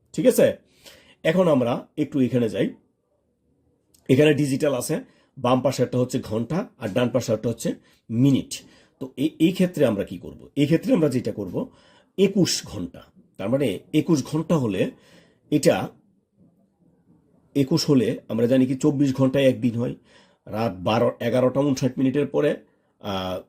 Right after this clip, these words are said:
চব্বিশটা বাজে, ঠিক আছে? তো চব্বিশটা, আহ, সরি, আহ, এগারোটা ঊনষাটের পরে চব্বিশটা বাজে, আবার চব্বিশটা ঊনষাটের পরে আবার এক হয়ে যায়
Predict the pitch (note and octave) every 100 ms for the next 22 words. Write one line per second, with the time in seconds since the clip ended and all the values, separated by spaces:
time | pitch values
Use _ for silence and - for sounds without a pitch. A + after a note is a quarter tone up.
0 | _ _ _ _ D#3+ B2 - - D2 D2
1 | - _ _ - D#3+ B3 F3+ F3 _ _
2 | - A2 - C3+ A#2+ C3 F3 A2+ - _
3 | _ - G#2+ G#2 G#2 - - A#2 D3+ -
4 | A#2+ G#2+ G#2+ G#2 A#2 B2+ B2 C3 C3 B2
5 | B2+ C3 A#2+ C#3 G#2+ A#2 C3+ A#2+ B2+ -
6 | A2+ G#2 C3 B2 A#2+ C#3+ C3+ C3 B2+ B2+
7 | C3+ B2 B2+ B2 A#2 - G#2 F#2+ E2